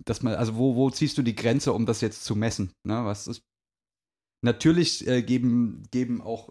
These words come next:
Netzteile von irgendwelchen Laptops, äh, äh, messbar, äh, äh, elektromagnetische Strahlung ab.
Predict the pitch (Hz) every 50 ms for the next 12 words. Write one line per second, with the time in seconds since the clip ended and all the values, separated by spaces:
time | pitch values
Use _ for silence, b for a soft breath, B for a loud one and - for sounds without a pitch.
0 | - - 98 117 113 120 120 - - - 131 120 120 120 117 - 120 113 107 120
1 | 120 113 117 104 123 113 113 110 107 104 123 117 - - 117 107 - - - -
2 | 95 101 104 104 101 104 101 95 98 101 - _ _ _ _ _ _ _ _ _
3 | _ _ _ _ _ _ _ _ _ _ _ - - - - - - - - _
4 | _ _ _ _ _ - - 98 - _ _ _ _ _ - - 110 113 113 123
5 | 135 131 - - - 113 107 107 107 104 - - - - 107 107 107 101 - 101
6 | 107 104 101 - - 107 104 113 - - - 107 107 104 101 101 104 101 101 -
7 | 98 104 117 117 101 - 101 110 - -